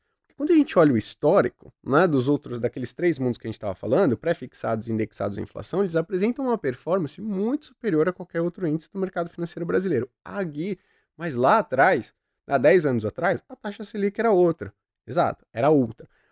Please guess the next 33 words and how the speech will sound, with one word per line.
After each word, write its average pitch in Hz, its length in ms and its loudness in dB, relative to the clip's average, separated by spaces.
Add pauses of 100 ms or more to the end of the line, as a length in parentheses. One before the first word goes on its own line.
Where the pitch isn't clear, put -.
Mas 233 260 2
os 202 100 2
ativos 143 360 -2
pré-fixados 135 720 -2
e - 20 0
indexados 123 500 -2
à 110 40 -2
inflação, 175 440 -2
eles 160 200 0
não 262 200 4
têm 202 160 -2
uma 180 140 0
rentabilidade, 117 960 0 (240)
né, 156 100 -2
que 233 140 -6
acompanha 220 440 2
a 226 40 2
taxa 226 260 -6
Selic. 214 460 -4 (400)
Eles 120 180 -2
têm 165 120 -4
uma 180 40 2
rentabilidade 139 540 0
que - 60 -20
acompanha 127 300 -8
a - 40 -8
expectativa 196 640 -10
de 226 120 -4
juros 170 280 -6
para 127 180 -6
os - 80 -10
próximos 110 580 -8
anos 117 480 0